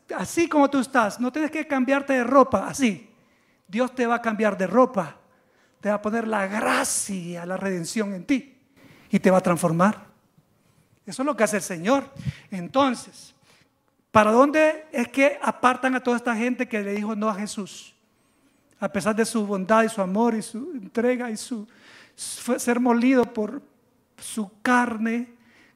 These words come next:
ser derramada su sangre. Todos los que dijeron que no, ¿van para dónde?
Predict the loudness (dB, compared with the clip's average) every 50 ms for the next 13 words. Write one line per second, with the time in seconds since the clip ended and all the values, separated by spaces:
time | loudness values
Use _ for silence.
0 | _ _ _ _ _ _ _ _ _ -16 -14 -14 -14 -14 -16 -14 -10 -6 -4 -4
1 | 0 0 0 0 2 2 2 2 2 2 0 -2 -6 -4 0 0 0 0 0 -4
2 | -6 -4 -2 -2 0 0 0 -2 0 0 0 0 0 0 0 0 2 2 0 0
3 | -2 -6 -12 _ _ _ _ _ _ _ _ _ _ _ -20 -6 -2 0 0 0
4 | 0 0 0 0 2 2 2 2 0 -4 -8 -12 -14